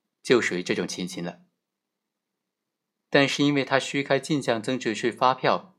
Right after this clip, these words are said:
危害了国家对于增值税专用发票的管理制度和税收的征管秩序，应当认定为他虚开增值税专用发票的犯罪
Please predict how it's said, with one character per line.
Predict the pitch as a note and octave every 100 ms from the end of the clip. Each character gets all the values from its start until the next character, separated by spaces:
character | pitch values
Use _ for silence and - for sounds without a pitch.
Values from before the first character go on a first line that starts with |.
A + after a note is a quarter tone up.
| _
危 | A#2+ C3 C3+
害 | -
了 | G2+ F2+
国 | F#2 F#2
家 | G2 G2+
对 | - G2
于 | G#2
增 | C#3 C3+
值 | A2
税 | F#2+ A2+
专 | G#2 A#2
用 |
发 | A2+ A#2
票 | A#2 G2+
的 | F#2+
管 | F2+ G2+
理 | F#2+
制 | - B2
度 | G2+ F#2 - _ _
和 | - G#2
税 | G2 A#2
收 | G#2+ A2+
的 | G#2+
征 | C3+ C#3+
管 | F2+ F2
秩 | A2+
序， | - G#2 F#2+ - _ _ _ _
应 | - D3+
当 | D3 D3
认 | D3+ B2
定 | G#2 F2+
为 | E2+ E2+ - _ _ _
他 | - G#2+
虚 | - A2+
开 | A2+ A2+
增 | C#3 C#3+
值 | C#3 F2+
税 | - G#2
专 | A#2
用 | A#2
发 | A2+ B2
票 | B2+ C3
的 | G#2 F#2
犯 | - A2+
罪 | G#2+ A2 -